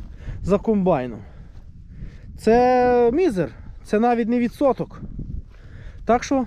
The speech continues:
через то і так і здається, що втрати тут такі просто не, н-, просто величезні. До таких сходів треба ставитись більш філософськи.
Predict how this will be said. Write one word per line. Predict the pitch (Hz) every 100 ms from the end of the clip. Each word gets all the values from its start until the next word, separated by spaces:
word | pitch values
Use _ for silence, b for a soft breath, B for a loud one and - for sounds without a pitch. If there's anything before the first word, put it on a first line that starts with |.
| - - -
через | 214 214
то | - 285
і | 262
так | 254 240
і |
здається, | 233 262 285 214 190
що | 170 190
втрати | - 233 262 220 202
тут | 220 -
такі | 190 226 208 b b b b -
просто | 208 220 190 202
не, | 196 196
н-, | 202 202 196 B B B B B B B B B B B B -
просто | 233 247 233
величезні. | 214 214 - 202 143 117 113 B B B B B B B - - - - -
До | 143 208 220 226 190 190
таких | - 214 285 277 -
сходів | - - 294 311 285 247
треба | - 269 254 247 220 b b b b
ставитись | - 233 240 214 208
більш | 190 226 -
філософськи. | - 233 226 214 320 349 - - 254